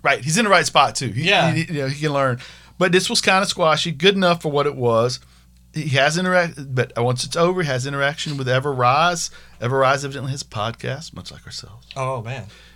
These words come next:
Speaker 1: He's, they're talking about that. They say, "Hey, this might be," he's not gonna take him with him to the club, though. I think that's what they were angling for.
Speaker 2: Yeah.
Speaker 1: They have Ever Rise coffee cups I think we should all get.
Speaker 2: I think so.
Speaker 1: Uh, <laughs> 'cause those guys are hilarious.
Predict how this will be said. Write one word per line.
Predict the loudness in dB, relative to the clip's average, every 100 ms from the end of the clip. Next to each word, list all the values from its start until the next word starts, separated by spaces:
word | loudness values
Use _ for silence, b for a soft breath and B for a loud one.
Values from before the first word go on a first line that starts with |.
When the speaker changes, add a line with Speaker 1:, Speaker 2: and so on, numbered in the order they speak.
| b
Speaker 1:
He's, | -6 -6 -6 -2
they're | 0
talking | 2 0 -2
about | -4 -4 2
that. | 4 4 2 -4
They | -6
say, | -4 -4
"Hey, | -4 -4
this | -4
might | -4 -4
be," | -2 -6 -6 -18 b b b b b _ _ _ _ _ _ _ _ -20 _ -20 -16 -6
he's | -4
not | -2 -4
gonna | -4 -6
take | -6 -6
him | -8
with | -10
him | -12
to | -14
the |
club, | -10 -8 -8
though. | -12 -18 -20 _ -14
I |
think | -8 -4
that's | -4 -4
what | -6
they | -6
were | -4
angling | -6 -6 -8
for. | -10 -8 -4
Speaker 2:
Yeah. | 2 4 4 0 -6 -4
Speaker 1:
They | -2
have | 0 -4 -6
Ever | -6 -2
Rise | -2 -4
coffee | -4 -6 -6
cups | -8 -10 -10
I | -12
think | -12
we | -10
should | -8 -6
all | -6
get. | -6 -6 -2
Speaker 2:
I | -2 -2
think | -4 -10
so. | -10 -14 -16 -20 -18 -10
Speaker 1:
Uh, | -8 -8 -16 b
<laughs> | b -16
'cause | -12 -8 -2
those | 0 0
guys | -2 -6 -8
are |
hilarious. | -10 -12 -12 -12